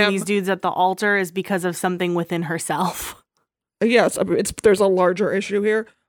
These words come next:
Speaker 1: but, um, that isn't, like, women are bad. Um, yeah, but, uh,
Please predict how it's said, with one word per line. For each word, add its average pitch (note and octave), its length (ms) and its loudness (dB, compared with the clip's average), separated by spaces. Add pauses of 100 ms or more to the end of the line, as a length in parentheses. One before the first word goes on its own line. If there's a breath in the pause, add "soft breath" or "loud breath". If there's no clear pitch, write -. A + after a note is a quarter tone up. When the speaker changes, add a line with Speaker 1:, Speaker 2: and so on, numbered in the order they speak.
Speaker 1:
but, G#3+ 220 0
um, G3 480 -2
that F#3+ 180 2
isn't, F#3 340 0
like, F3+ 200 -2
women F#3 240 -2
are F3+ 100 0
bad. F#3 440 -2
Um, F#3+ 380 -2 (180)
yeah, G3 120 -4 (240)
but, G3 240 0
uh, F#3 340 -4